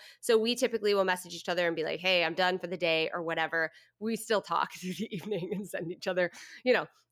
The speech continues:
updates about movies we're watching and stuff, but we're like, "Okay, we're done working." And that's really helpful as well.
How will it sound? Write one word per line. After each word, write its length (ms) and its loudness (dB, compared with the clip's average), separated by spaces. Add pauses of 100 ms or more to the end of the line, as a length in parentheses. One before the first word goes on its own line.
updates 360 2
about 180 0
movies 300 -2
we're 100 -2
watching 320 -2
and 80 -6
stuff, 320 -2
but 160 2
we're 100 2
like, 240 0
"Okay, 160 0
we're 120 0
done 160 0
working." 240 -2 (420)
And 140 -2
that's 200 2
really 160 -4
helpful 280 -4
as 120 -6
well. 180 -4